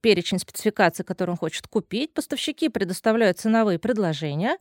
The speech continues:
И заказчик далее самостоятельно определяет победителя по лучшим условиям. Но данный вид закупки, он, э, в Москве не используется, актуален только для регионов. То есть мы его сделали по запросу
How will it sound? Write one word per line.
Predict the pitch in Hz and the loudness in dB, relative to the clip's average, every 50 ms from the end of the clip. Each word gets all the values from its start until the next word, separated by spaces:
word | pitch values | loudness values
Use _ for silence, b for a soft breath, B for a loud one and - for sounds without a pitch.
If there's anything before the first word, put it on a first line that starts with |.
| B B B B B B B B | B B B B B B B B
И | - 359 392 | 0 2 2
заказчик | 359 349 - 311 302 - 254 214 | 2 6 6 4 4 4 0 2
далее | 220 247 254 240 220 | 2 4 4 4 2
самостоятельно | - 214 208 202 - - 226 262 285 - 226 196 | 2 -2 -4 -2 0 2 2 2 2 2 0 -2
определяет | - - 190 185 175 190 196 220 226 220 - | -2 -2 -6 -4 -4 0 2 2 2 2 0
победителя | - 175 165 185 170 196 262 302 - - 220 196 | -4 -4 -2 -4 -4 -2 -6 -4 -4 -4 -4 -4
по | - - 247 294 302 | -4 -4 -2 -2 0
лучшим | 214 175 208 233 - - 196 185 | 0 0 -2 -2 -2 -2 -2 -2
условиям. | 180 - - 190 180 170 160 143 156 143 - - B B B B B B B B | -4 -4 -4 -2 -2 0 0 -2 -4 -6 -6 -10 B B B B B B B B
Но | B 208 226 220 | B 2 2 4
данный | 190 233 240 233 226 233 | 6 8 8 8 8 6
вид | 220 240 202 208 | 4 0 0 2
закупки, | 240 247 - - 370 - _ - 202 | 0 0 2 0 -2 -2 _ -2 -2
он, | 190 - 226 240 247 247 226 214 | 0 2 2 2 2 2 0 0
э, | - 196 190 190 190 185 | 0 0 0 0 0 0
в | 175 185 | 0 0
Москве | 208 220 - - 220 208 | 0 -2 0 -2 -2 0
не | 190 196 196 170 151 | 0 0 0 0 -2
используется, | - - - 240 277 330 - 349 339 330 - 247 | -4 -6 -6 -4 -4 -2 0 -2 -2 0 -2 -4
актуален | 196 - - 233 240 240 220 180 | -4 -2 -2 -2 0 0 0 -2
только | - 208 185 175 | -2 -4 -6 -4
для | 185 190 180 | -6 -4 -4
регионов. | 175 156 160 170 156 151 143 - - _ | -4 -4 -4 -4 -4 -4 -6 -8 -8 _
То | - | -12
есть | 175 - | -6 -4
мы | 202 190 | -2 -2
его | 185 180 180 | -2 -2 -2
сделали | 170 190 247 277 262 208 | 0 0 0 2 2 0
по | 175 - - 233 214 | -2 -2 -2 -4 -2
запросу | 190 170 - - 220 220 220 - - 175 165 151 - - | -4 -6 -4 -4 -4 -4 -4 -6 -8 -10 -10 -10 -12 -14